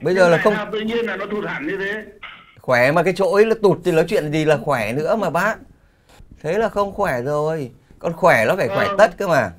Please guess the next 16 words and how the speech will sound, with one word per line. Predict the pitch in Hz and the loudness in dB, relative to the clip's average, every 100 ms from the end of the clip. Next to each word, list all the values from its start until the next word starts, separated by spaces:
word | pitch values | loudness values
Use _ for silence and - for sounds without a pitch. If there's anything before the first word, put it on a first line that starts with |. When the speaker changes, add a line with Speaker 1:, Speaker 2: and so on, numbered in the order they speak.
| _ _ - | _ _ -10
Speaker 1:
đúng | 143 185 | -6 0
không? | 202 135 82 - _ _ _ _ | 0 0 -8 -20 _ _ _ _
Còn | - 175 | -4 2
một | 180 180 | 2 4
chỗ | 202 185 | 4 4
Speaker 2:
Vâng. | 233 | 4
Speaker 1:
đã | 208 | 2
yếu | 196 208 220 233 | 6 6 6 4
thì | 196 | 0
tức | 240 240 | 0 2
là | 214 | 0
không | - 208 | 0 -2
khỏe | 208 202 135 | 0 -2 0
tổng | - 120 | -2 -2
thể | 151 131 123 | -2 -2 0
rồi. | 156 160 175 | 0 0 0